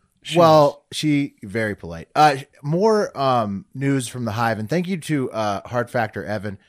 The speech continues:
Speaker 2: Josh, and all the others who send this in on Instagram. A lot of whale news, guys. And, uh, so Wes isn't here, but still, I thought I'd give you some education real quick. Uh,
Speaker 1: We don't wanna
Speaker 2: we'll,
Speaker 1: scare
Speaker 2: we'll
Speaker 1: him. You might as well do it now. Yeah.
Speaker 2: Yeah, a little fun fact about, here's their evolution.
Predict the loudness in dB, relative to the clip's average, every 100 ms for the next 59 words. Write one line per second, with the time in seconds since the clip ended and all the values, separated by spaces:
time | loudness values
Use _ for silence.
0 | _ -2 -2 -2 -4 -6 -4 -4 -6 -8
1 | -10 -6 -6 -6 -6 -6 -6 -10 -12 -14
2 | -14 -10 0 2 6 8 6 4 -2 -6
3 | -10 -10 -12 -16 -20 -16 -4 0 2 2
4 | 0 0 2 2 -2 -2 0 2 0 -4
5 | -6 -6 -4 -6 -6 -4 -4 -4 _ _
6 | _ -14 -12 -6 -4 -4 -6 -10 -8 -8
7 | -8 -8 -8 -10 -10 -10 -10 -14 -14 -14
8 | -12 -14 _ _ -12 -8 -6 -8 -12 _
9 | _ -2 0 0 -4 -4 -2 -2 -4 -2
10 | -2 -2 -2 -2 0 -2 -4 -8 -6 0
11 | 2 2 2 0 4 4 6 4 4 4
12 | 4 6 6 6 4 4 2 0 -2 -4